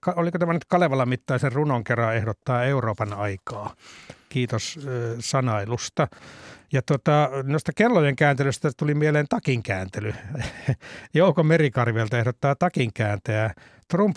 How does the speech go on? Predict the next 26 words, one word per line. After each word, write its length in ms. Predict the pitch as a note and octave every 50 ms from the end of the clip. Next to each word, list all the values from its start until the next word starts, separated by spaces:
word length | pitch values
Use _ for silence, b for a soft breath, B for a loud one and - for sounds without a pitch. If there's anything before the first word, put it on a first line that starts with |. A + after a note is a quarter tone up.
| - -
taas, 260 | F3 D#3 D#3 - -
takomies, 480 | - F#3 - F3 C#3+ C3+ C3+ B2+ -
käänsi 280 | - D3+ C3+ C3 - C#3
mielensä 360 | C#3+ E3+ F3+ D3+ C3 A#2 B2+ -
taas 240 | - C#3 C3 B2 C3+
vähän 260 | C#3 C3+ C3+ C3+ A#2+
Venäjän 360 | B2 C3 C3+ B2+ A#2 A2+ A2
vastaisemmaksi, 800 | A2+ A#2 - - - A#2 A2 G2 G#2+ G#2 G#2 G#2 - - A#2 G2+
hyvä 220 | C3 A#2+ A#2+ A2
niin. 300 | A2 B2+ C3 B2 A2+ G#2 B B B
Mut 220 | B B B - -
sitä 240 | - - A3+ G3+ F3+
ennen 300 | E3+ E3+ E3+ E3 E3 - _ _ _ _ _ _
hän 220 | - D3+ D#3 E3+ -
käänsi 300 | - E3+ E3+ C#3+ B2 E3+
sen 100 | E3 E3
mielensä 380 | E3+ F3+ F3 E3 D#3 C#3 E3+
kai, 240 | D#3+ - E3+ E3 E3
tota, 360 | D3+ - E3 - - E3+ E3 F3
Ukrainan 420 | F#3+ F3 - - D3+ C3 C3 B2+ A#2+
vastaiseksi, 480 | B2+ - - - A2 A#2+ - - -
kun 120 | - - G#2+
hän 140 | C#3 C3+
ei 100 | C3 C3+
antanut 240 | C#3 C#3 B2+ C3+ B2 B2+
niitä 80 | C#3+ C#3